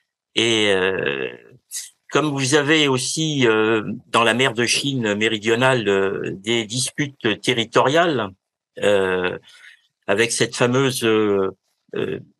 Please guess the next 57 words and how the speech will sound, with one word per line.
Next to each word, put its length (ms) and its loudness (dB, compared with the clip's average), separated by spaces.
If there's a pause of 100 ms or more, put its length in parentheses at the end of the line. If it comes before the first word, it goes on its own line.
je 180 -8
ne 60 -4
dirais 220 0
pas 140 2
doctrine, 460 -2
mais 80 -2
en 160 0
tout 160 -10
cas, 380 2
euh, 240 2 (640)
euh, 260 -2
point 240 2
de 80 -2
vue, 400 -2
euh, 580 0
ce 160 -4
point 200 0
de 60 -4
vue 120 0
chinois 520 2
des 260 0
neuf 280 0
traits, 280 -2 (480)
euh, 140 4
qui 180 0
apparaît, 460 4
euh, 120 4
sur 220 -2
des 140 2
cartes, 400 0
euh, 160 2
chinoises 500 2
entre 360 -4
mille 160 0
neuf 100 2
cent 120 0
quarante-sept 520 0
et 60 -2
quarante-neuf, 600 0 (420)
mais 180 -2
qui 180 -4
n'ont 160 2
jamais 360 2
été 220 -2
reconnues 480 0
par 200 -2
la 100 0
Convention 500 -2
des 200 0
Nations 300 -2
Unies 320 -4
sur 160 -4
le 100 0
droit 160 2
de 60 -4
la 120 2
mer 260 0